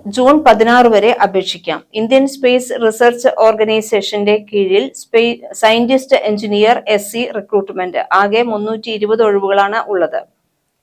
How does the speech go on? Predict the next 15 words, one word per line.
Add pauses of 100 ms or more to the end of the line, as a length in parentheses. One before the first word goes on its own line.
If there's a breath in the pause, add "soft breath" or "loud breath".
(280)
എച്ച്
എസ്
എഫ്
സി
ബംഗളൂരു,
എൻ
ആർ
എസ്
സി
ഹൈദരാബാദ്,
ഐ
പി
ആർ
സി
മഹേന്ദ്രഗിരി